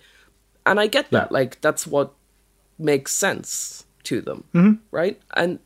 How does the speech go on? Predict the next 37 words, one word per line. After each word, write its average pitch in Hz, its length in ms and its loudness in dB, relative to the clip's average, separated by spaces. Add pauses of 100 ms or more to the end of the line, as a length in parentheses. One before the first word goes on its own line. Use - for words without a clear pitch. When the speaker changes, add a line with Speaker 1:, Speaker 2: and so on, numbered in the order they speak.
(220)
Speaker 1:
that's 214 200 2
okay. 233 480 0 (760)
Like, - 260 0 (960)
gender 233 380 4
is 247 140 2
not 202 180 2
a 185 60 6 (260)
bad 156 400 4
thing 139 500 0
necessarily, 107 720 -4 (600)
but 165 160 4
I 165 100 4
do 185 240 0
see 202 280 2
a 160 60 6
lot 143 280 2
of 165 100 2
ways 131 320 2
in 131 160 0
which 123 300 -2 (100)
it 135 240 0
is 135 280 0 (120)
holding 123 320 0
us 139 160 -2
back, 151 460 -2
and 139 100 -2
it 135 200 -2
is 147 180 2
breeding 139 520 0
more 131 240 -2
space 147 420 -2
for 135 120 -4
toxic 135 460 -6
masculinity, 127 720 -2 (400)
for 139 140 -6
toxic - 460 -4
femininity, 135 920 -2